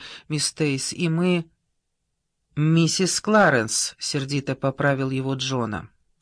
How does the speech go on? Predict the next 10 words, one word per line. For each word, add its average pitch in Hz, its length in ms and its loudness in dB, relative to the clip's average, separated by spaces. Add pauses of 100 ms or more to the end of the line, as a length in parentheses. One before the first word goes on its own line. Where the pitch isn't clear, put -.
(960)
Психиатр 151 720 -2
приостановился, 139 960 -4
метнул 147 400 -2
взгляд 139 520 -4
на 131 120 -4
Джону. 160 640 -2 (800)
Между 156 300 0
мужчинами 185 540 2
проскочила 175 680 0
искра — 175 640 -4